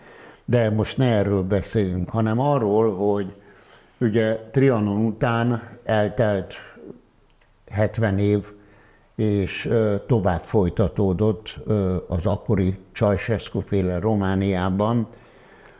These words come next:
ö, a magyaroknak az elnyomása, ö, és ennek kiemelkedő része volt a falurombolás. Most ezt kutattad, beszéljünk erről a falurombolásról, és arról is, hogy miért aktuális ez.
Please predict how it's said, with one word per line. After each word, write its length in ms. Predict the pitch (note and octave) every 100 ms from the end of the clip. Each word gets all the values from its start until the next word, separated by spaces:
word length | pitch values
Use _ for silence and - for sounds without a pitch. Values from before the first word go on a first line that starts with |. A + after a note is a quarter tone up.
| _ -
ö, 60 |
a 180 | A2 G#2
magyaroknak 720 | G#2 G#2+ G2 F#2+ F#2+ A2+ G2+ G#2
az 140 | F2+
elnyomása, 1080 | A2 A2+ A#2 G#2+ G#2+ G2+ F2 - G2 F#2+ - - - - _
ö, 340 | A#2 A2 G#2 G#2+
és 420 | A2+ A2+ F#2+ -
ennek 320 | B2 A2+ G2
kiemelkedő 1120 | - C3 A2+ G2 G2 F#2 - F#2+ F#2+ F#2 F#2+ -
része 400 | G2+ G2 - G#2+
volt 300 | F2 F2+ F#2
a 40 |
falurombolás. 1080 | D#2+ G#2+ F#2 F2 E2+ D#2+ E2+ F2 - - -
Most 320 | A2 G#2 -
ezt 320 | B2+ G#2+ - - - _
kutattad, 880 | A#2+ F#2 G#2 F#2+ - A#2+ A#2+ A#2+ - - - - - - _ -
beszéljünk 600 | A#2 - A#2+ F#2 F#2+ G2+
erről 360 | G#2+ G#2 G2+
a 80 | F#2+
falurombolásról, 1160 | - A#2 G#2 G2+ G2+ G2 G#2 G2+ G2+ - B2 B2+
és 140 | A2+
arról 300 | C#3+ B2 G#2 A2
is, 120 | -
hogy 140 | B2
miért 340 | C3 C#3+ G#2 A2
aktuális 720 | F#2+ - E2+ - - - -
ez. 140 | -